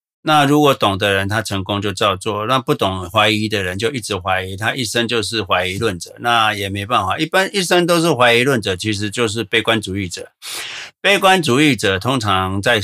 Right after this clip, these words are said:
股票市场都是失败的，因为市场震震荡荡，他每次一跌就极度的悲观，那他就会卖出杀低，就会变成追高杀低哈。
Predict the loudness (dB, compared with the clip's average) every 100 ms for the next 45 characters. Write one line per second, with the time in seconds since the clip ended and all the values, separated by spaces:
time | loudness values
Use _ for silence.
0 | -4 -4 -2 0 -2 -4 -4 -4 -4 -6
1 | -6 -4 0 0 0 -2 -2 -2 -4 -4
2 | -4 -2 -2 -2 0 -2 -2 -2 -2 -2
3 | -4 -4 -6 -6 -10 -6 -6 -6 -6 -4
4 | -4 -4 -6 -6 -10 -12 -6 -4 -4 -4
5 | -2 0 0 -2 -8 -6 0 2 2 -2
6 | -10 -6 -2 -2 0 -2 -4 -4 -4 -2
7 | -4 -4 -8 -10 -20 -14 -14 -14